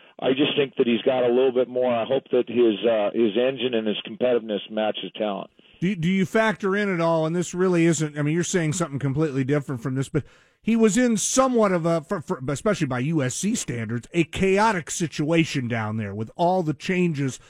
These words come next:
Speaker 2: that that program went through over the, the last few years. D-, do you factor that in at all, or is motor motor? It shouldn't matter, really, if there's a change at the top.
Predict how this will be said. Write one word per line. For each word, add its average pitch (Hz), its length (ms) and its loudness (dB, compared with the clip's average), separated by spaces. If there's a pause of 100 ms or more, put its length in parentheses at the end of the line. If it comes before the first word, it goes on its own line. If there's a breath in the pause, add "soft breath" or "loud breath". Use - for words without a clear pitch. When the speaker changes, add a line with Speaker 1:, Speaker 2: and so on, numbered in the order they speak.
(160 soft breath)
Speaker 2:
that 131 100 -4
that 165 180 2
program 151 400 2
went 160 200 -2
through 139 180 -4
over 135 160 -4
the, 127 160 -6
the 139 180 -6
last 151 320 -2
few 151 180 -2
years. 156 440 0 (440 soft breath)
D-, 180 120 -12
do 175 120 -2
you 196 140 2
factor 226 400 0
that 208 220 4
in 240 140 2
at 233 80 2
all, 233 180 4
or 202 160 2
is 160 140 0
motor 196 360 4
motor? 180 420 2
It 139 100 -6
shouldn't 190 380 -4
matter, 180 460 0
really, 165 380 0
if 147 100 -6
there's 151 220 -4 (100)
a 160 100 -4
change 180 340 -2
at 143 80 -10
the 156 60 -8
top. 196 360 -2